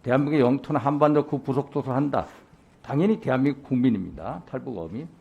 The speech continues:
그렇다고 헌법 십 조를 한번 보십시오. 모든 국민의 인간으로서의 존엄과 가치를 가지고 있고 국가는 그걸 보장해야 됩니다. 그 보장 안 했습니다. 헌법 십이 조 보면 모든 국민은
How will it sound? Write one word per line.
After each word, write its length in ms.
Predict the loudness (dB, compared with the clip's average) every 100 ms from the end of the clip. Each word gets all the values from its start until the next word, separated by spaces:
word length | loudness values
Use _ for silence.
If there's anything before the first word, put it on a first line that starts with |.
| -20 -20 -6
그렇다고 280 | -2 0 2
헌법 380 | 0 2 0
십 220 | -2 -14 -2
조를 200 | 0 2
한번 300 | 0 -2 -4
보십시오. 460 | -8 -8 -16 -16 -16 _ _
모든 380 | 2 4 4 2
국민의 380 | 2 2 4 4
인간으로서의 580 | 4 4 2 0 -2 -2
존엄과 400 | 2 2 2 0
가치를 460 | -4 -8 -2 -2
가지고 500 | 0 -2 -2 -4 -4 -8
있고 420 | -6 0 -2 -2 -20 _ -20 _ -4
국가는 320 | 4 4 6
그걸 200 | 2 2
보장해야 460 | 0 4 4 4
됩니다. 220 | 0 -6 -12
그 120 | -8 -6
보장 340 | -4 -2 -2
안 120 | -4
했습니다. 480 | -10 -10 -12 -12 -14 -20 _ _
헌법 320 | 2 4 2
십이 200 | 0 -6
조 120 | -2 0
보면 400 | -2 0 0 2
모든 400 | 4 4 2 0
국민은 540 | 0 0 2 0 0